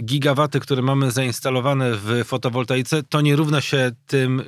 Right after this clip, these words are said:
czterem gigawatom, które są zainstalowane w Bełchatowie. To nie jest jeden do jednego,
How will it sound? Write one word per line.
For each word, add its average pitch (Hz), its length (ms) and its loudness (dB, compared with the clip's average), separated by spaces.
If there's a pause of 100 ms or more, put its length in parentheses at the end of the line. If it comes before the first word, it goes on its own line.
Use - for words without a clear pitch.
czterem 123 440 -2
gigawatom, 120 520 -2
które 120 260 -4
są 117 220 -4
zainstalowane 113 640 -4
w 110 280 -4
Bełchatowie. 107 520 -4 (300)
To 139 100 2
nie 151 160 4
jest 143 200 0
jeden 127 260 0
do 117 360 -2
jednego, 113 560 -2